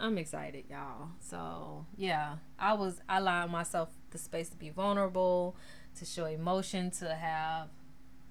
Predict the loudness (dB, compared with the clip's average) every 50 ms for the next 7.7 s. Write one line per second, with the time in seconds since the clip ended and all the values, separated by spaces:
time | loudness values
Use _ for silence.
0 | -12 -12 -12 -12 -12 -12 -12 -12 -12 -12 -12 -8 -4 -2 0 2 2 4 4 4
1 | 4 2 2 2 2 2 2 0 -2 -2 -4 -4 -4 -4 -4 -6 -6 -8 -10 -10
2 | -12 -12 -10 -10 -6 -4 -4 -4 -4 -4 -4 -2 0 2 2 2 0 0 0 0
3 | 0 0 -2 -4 -4 -4 -4 -4 -4 -6 -6 -6 -6 -6 -6 -8 -10 -12 -12 -12
4 | -12 -12 -12 -12 -12 -10 -4 -2 0 0 0 0 0 0 0 0 0 0 0 0
5 | 0 0 0 -2 -2 -4 -6 -8 -10 -12 -12 -12 -12 -12 -12 -12 -12 -12 -12 -12
6 | -12 -12 -10 -8 -8 -8 -6 -4 -2 -2 -2 -2 -4 -6 -8 -6 -8 -8 -6 -6
7 | -6 -4 -4 -4 -4 -4 -6 -6 -6 -8 -10 -12 -12